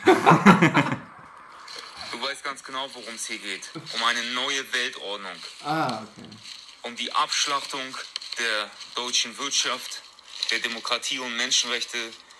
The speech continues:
Speaker 2: um eine Militärdiktatur zu errichten. Von den Illuminaten.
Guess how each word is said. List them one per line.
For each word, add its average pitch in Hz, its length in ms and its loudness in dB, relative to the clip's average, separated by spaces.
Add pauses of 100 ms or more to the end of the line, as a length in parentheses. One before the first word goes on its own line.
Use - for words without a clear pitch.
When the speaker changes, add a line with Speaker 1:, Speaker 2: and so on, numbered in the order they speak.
(220)
Speaker 2:
um 139 100 -2
eine 117 520 0 (160)
Militärdiktatur 117 960 -4
zu - 180 -6
errichten. 107 440 -2 (1600)
Von 139 220 -2
den 131 140 0
Illuminaten. 101 680 -4